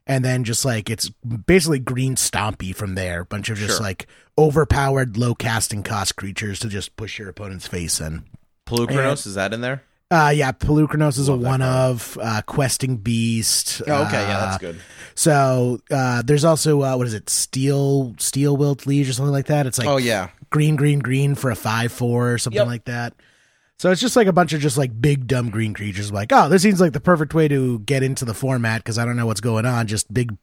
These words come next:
Speaker 1: play big green dumb people and go to town."
Speaker 2: Yep.
Speaker 1: Uh, apparently everyone else on Magic Online also had the same idea,
Speaker 2: Oh,
Speaker 1: Pat.
Speaker 2: jeez, yeah.
Speaker 1: <laughs> I did two leagues of Pioneer.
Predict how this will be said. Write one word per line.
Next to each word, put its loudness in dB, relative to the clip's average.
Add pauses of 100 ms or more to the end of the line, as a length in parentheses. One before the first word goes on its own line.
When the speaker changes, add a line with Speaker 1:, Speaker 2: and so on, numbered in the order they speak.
(160)
Speaker 1:
play 2
big -2
green 2
dumb 2
people 0
and -4
go -2
to -2
town." -2 (220)
Speaker 2:
Yep. -2 (340)
Speaker 1:
Uh, 2
apparently 6
everyone 8
else 6
on 4
Magic 2
Online 2
also 4
had 0
the 0
same 2
idea, 0
Speaker 2:
Oh, 0
Speaker 1:
Pat. 4
Speaker 2:
jeez, 0
yeah. -2 (160)
Speaker 1:
<laughs> -12
I 6
did 2
two 6
leagues 4
of 2
Pioneer. 2